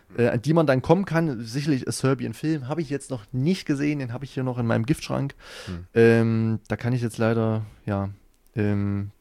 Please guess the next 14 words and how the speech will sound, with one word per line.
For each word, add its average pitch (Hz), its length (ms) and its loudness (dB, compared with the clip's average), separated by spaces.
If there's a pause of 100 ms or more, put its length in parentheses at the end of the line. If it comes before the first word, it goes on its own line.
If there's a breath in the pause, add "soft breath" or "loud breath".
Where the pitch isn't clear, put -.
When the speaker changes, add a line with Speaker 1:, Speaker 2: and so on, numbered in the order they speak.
(380)
Speaker 2:
den 107 120 4
nicht 127 100 -2
irgendwie 117 460 2
sinnvoll 123 340 -2
einordnen, 127 520 -4 (440 loud breath)
aber 131 240 6
es - 160 -2
gibt - 320 0
da 120 480 0
schon 113 400 -6 (260)
Speaker 1:
Ja. 92 180 -2
Speaker 2:
ganz 120 180 -2
schön 101 160 -2
was. 95 180 -10